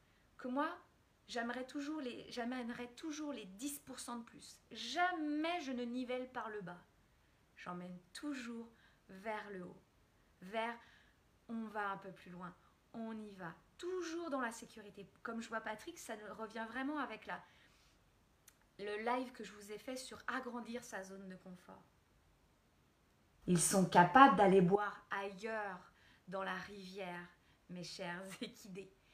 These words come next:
Ils en sont largement capables. Mais j'ai observé que dans un processus, parfois ça demande que la personne, elle vous regarde.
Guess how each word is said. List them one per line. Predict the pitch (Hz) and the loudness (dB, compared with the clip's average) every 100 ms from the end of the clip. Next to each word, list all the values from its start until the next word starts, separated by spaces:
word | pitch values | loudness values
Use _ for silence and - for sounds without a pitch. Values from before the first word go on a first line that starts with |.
| - - | -20 -18
Ils | 202 196 | -12 -8
en | 214 | -6
sont | 220 240 233 | -8 -6 -2
largement | 254 277 233 - 233 220 214 | 2 2 -2 -8 -8 -6 -10
capables. | - 190 - 185 175 165 - - - - | -8 -10 -8 -8 -8 -14 -20 -20 -20 -12
Mais | 220 233 233 - - - - - - - - | -4 -4 -4 -12 -20 -20 -20 -20 -20 -20 -14
j'ai | 170 214 | -6 -4
observé | 196 - 247 403 | -4 -4 -6 -6
que | - | -8
dans | 175 240 285 247 | -4 -2 0 0
un | 220 | -4
processus, | - 202 - 190 320 415 - - _ _ - - _ - _ | -8 -16 -16 -14 -12 -12 -14 -20 _ _ -20 -20 _ -20 _
parfois | 226 - 330 | -6 -2 -2
ça | - 220 | -2 -4
demande | 202 208 285 285 | -4 -4 -4 -4
que | 220 | -4
la | 190 | -6
personne, | 202 - - 330 | -6 -8 -4 -2
elle | 262 185 | -2 -6
vous | 180 | -10
regarde. | 165 175 202 269 320 | -10 -2 0 0 -2